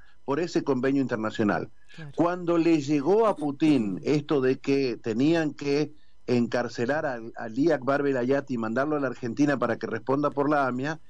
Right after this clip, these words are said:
Speaker 1: extrañamente, Ali Akbar Velayati desapareció de Rusia y terminó en China.
Speaker 2: Claro. Ujú.
Speaker 1: Por lo tanto,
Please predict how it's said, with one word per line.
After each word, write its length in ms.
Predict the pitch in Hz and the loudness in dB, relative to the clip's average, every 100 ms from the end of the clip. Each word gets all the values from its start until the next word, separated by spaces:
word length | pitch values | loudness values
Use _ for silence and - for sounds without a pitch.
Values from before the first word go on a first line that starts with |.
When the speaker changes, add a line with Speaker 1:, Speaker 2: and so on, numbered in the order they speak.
| - - | -18 -4
Speaker 1:
extrañamente, 1120 | 139 - - 196 208 175 175 143 113 135 165 - - - | -4 -4 -2 -2 -2 -2 -2 -4 -2 -2 -2 -4 -18 -4
Ali 320 | 120 127 175 139 | 0 0 0 0
Akbar 400 | 127 131 160 151 | -2 -2 -2 -2
Velayati 640 | 143 135 139 139 170 156 | -4 -2 0 -2 -2 -2
desapareció 680 | 165 180 175 165 160 196 | -2 -2 0 -2 0 2
de 120 | 180 160 | 4 4
Rusia 540 | 160 131 - 104 - - - - | 4 2 0 -2 -4 -12 -18 0
y 140 | 135 | 0
terminó 340 | 139 139 143 175 | 2 0 0 0
en 120 | 160 | -2
China. 520 | - 175 120 95 82 - - | -4 -4 -2 -2 -6 -16 -18
Speaker 2:
Claro. 300 | - 143 127 - - - - - - - - - - - 156 | -16 -14 -14 -18 -18 -18 -18 -18 -18 -18 -18 -18 -18 -16 -12
Ujú. 280 | 143 131 - | -12 -10 -2
Speaker 1:
Por 180 | 170 170 | -2 0
lo 140 | 180 | -2
tanto, 640 | 202 170 123 104 98 73 | 0 -2 -4 -8 -8 -8